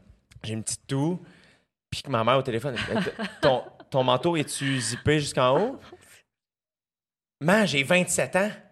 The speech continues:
Speaker 1: Oui, il est zippé jusqu'en haut, mon manteau d'hiver. Tu sais ? Puis pourquoi je
Speaker 2: C'est
Speaker 1: me sens
Speaker 2: adorable.
Speaker 1: irrité ?
Speaker 2: Mhm.
Speaker 1: C'est ma mère, c'est de l'amour, tu sais.
Speaker 2: Mhm.
Speaker 1: Fait que tout ça pour en revenir,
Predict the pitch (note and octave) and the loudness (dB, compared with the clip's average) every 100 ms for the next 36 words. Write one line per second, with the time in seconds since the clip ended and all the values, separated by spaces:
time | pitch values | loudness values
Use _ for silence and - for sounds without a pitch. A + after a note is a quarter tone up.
0 | _ _ _ D#3 F3 B3 A#3+ D#3+ D#3 C3 | _ _ _ 4 6 6 2 0 -2 -2
1 | D3 F3 G3 C#3+ C3+ D#3+ C#3+ C#3 D#3+ F3+ | 0 2 2 0 2 4 4 4 0 0
2 | - - D#3+ D3+ D3+ D3 D3 D3 E3+ D3 | -8 -4 2 4 4 4 4 2 -2 -4
3 | C#3 C#3+ D3 E3 B2+ G2+ - - _ _ | 0 2 4 2 -2 -8 -16 -20 _ _
4 | _ _ _ _ _ - E3+ F#3 - - | _ _ _ _ _ -4 0 0 -2 -8
5 | - - - F3 - - D#3 - A3+ C4+ | -6 -6 -4 -6 -4 0 0 4 4 4
6 | D#4 D4+ D4+ D4+ C#4 C#4+ C#4+ C#4 C4+ D#3 | 2 4 4 4 2 0 -2 -4 -2 -2
7 | B2+ C3 - A#3+ A#3+ C#3 A3+ A3 A3+ A3+ | -2 -8 -4 -4 -4 -6 -4 -2 0 0
8 | F#3+ G3 G3 A#3 G#3+ C#3+ - D3 C#3 C3+ | 2 2 2 2 2 -2 -6 -6 -4 -4
9 | C#3 D#3+ E3+ A#2 C#3+ - F#3 G3+ G3 G3+ | 0 0 2 -2 -4 -4 -2 -4 -6 -8
10 | - - - B2+ - - F3+ D3 A#2+ A2 | -14 -20 -2 -2 -2 -4 -4 -2 -2 -2
11 | G#2+ G#2+ G#2 C3 C#3 | -2 -4 -2 -4 -6